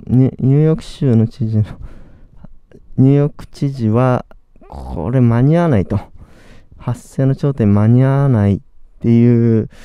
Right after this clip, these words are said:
ことを、お、言ってます。まあ、ちょっと遅いってことですね。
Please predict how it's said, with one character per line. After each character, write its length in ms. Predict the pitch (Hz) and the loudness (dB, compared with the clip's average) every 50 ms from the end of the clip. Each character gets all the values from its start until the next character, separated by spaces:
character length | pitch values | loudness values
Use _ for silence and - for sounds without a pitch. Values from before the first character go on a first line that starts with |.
| - - - - - - - 143 131 - - - - | -20 -20 -20 -20 -20 -20 -20 -20 -20 -20 -20 -18 -18
こ 160 | - - 123 117 | -12 -10 -10 -10
と 200 | - - 135 127 | -8 -6 -4 -4
を、 480 | 113 - - 113 120 113 - - - _ - - - | -4 -2 -2 -2 -2 -2 -4 -8 -18 _ -20 -14 -10
お、 220 | - 82 82 90 | -8 -6 -6 -4
言 180 | 90 95 98 92 | -4 -4 -4 -6
っ 20 | |
て 300 | - - _ _ - 64 | -8 -12 _ _ -16 -12
ま 160 | 60 73 104 | -10 -10 -10
す。 540 | 110 - 196 190 233 247 - - 202 156 - 117 | -10 -12 -14 -16 -16 -16 -18 -20 -20 -12 -10 -8
ま 160 | 85 101 113 | -8 -6 -8
あ、 40 | - | -10
ち 140 | - - | -12 -16
ょ 20 | - | -18
っ 140 | 139 - - | -16 -12 -10
と 160 | - - - - | -10 -10 -10 -8
遅 340 | - 107 - - - 120 | -10 -10 -10 -8 -6 -4
い 40 | 123 | -4
っ 20 | 120 | -4
て 200 | - - - - | -6 -12 -14 -14
こ 100 | - - | -14 -14
と 140 | - - | -16 -16
で 100 | - - | -16 -14
す 180 | - 135 143 - | -16 -14 -8 -6
ね。 220 | 107 98 95 - | -6 -6 -8 -12